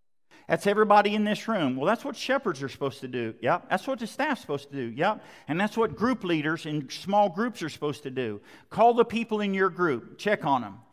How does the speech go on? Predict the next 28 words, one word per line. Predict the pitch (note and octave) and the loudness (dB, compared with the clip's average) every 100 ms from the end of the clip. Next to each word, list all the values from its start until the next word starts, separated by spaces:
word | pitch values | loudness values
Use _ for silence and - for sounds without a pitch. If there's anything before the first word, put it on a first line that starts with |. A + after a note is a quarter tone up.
| _ _ _ _ _ | _ _ _ _ _
Ask | C#3+ E3 - | -4 -4 -4
'em | F3+ | -4
if | F3+ | -4
they're | F#3 E3 | -4 -2
doing | F3 E3+ | -2 0
okay. | E3 E3+ D3 F#2+ G#2+ _ _ _ _ _ _ _ _ - | -4 -4 -6 -6 -18 _ _ _ _ _ _ _ _ -6
"Richie, | F3+ - E3+ | -6 -2 -2
I | G#3+ | 0
didn't | D#3+ A2 | -2 -4
come | G3 G#3+ | -2 -2
for | - A#2 | -4 -4
homework." | E3+ D#3+ A2+ C#3 - - | -4 -2 -2 -2 -8 -8
I'm | C#3+ | -4
not | F#3+ | -4
giving | F#3 A3 | -2 -2
you | D#3+ | -2
homework. | C3 A3+ F#3+ C#3+ C#3 | 0 -2 2 0 0
I | E3+ | -2
was | E3+ | -2
giving | G#3 G3 D3+ | -2 -2 -2
you | |
scripture. | A2+ - G#3+ - A#2 G#2+ - _ _ _ | -6 -2 -2 -2 -14 -14 -20 _ _ _
Stop | - - F#3 G3 G3+ - - | -20 -10 4 6 6 4 -16
saying | - - A3+ G#3+ D3 A#2 | -14 -4 2 2 2 0
it. | A#2 D#3 - | -2 -6 -2
Let's | C#3 F3 - | 0 0 -6
show | - A#3 G3 | -2 0 0
it. | G2 | -4